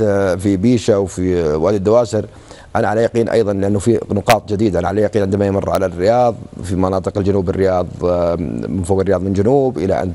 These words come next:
تأتي إلى بريدة، ومن بريدة إلى سكاكا الجوف، إلى حايل، ومن حايل إلى سكاكا، إلى ال-،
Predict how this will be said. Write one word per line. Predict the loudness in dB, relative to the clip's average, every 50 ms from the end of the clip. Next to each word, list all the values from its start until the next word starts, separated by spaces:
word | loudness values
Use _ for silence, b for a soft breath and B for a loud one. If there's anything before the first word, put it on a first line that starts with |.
| -10 -14 -12 -6
تأتي | -4 -2 -2 0 0 0 2 2
إلى | 0 0
بريدة، | 0 0 2 2 2 2 2 2 2 2
ومن | 0 -2 -4
بريدة | -2 0 0 0 2 0
إلى | 0 -2
سكاكا | -2 0 0 -2 0 0 -2
الجوف، | 0 2 2 4 4 2 0 0 -2 -2
إلى | 0 0 0
حايل، | 0 0 2 2 2 2 2 0 0
ومن | -2 -2
حايل | -2 -2 0 0 0
إلى | 0 -2
سكاكا، | -2 2 2 4 4 2 2 0 -2
إلى | 0 -2 -2 -4 -4
ال-، | -6 -6 -6 -6 -8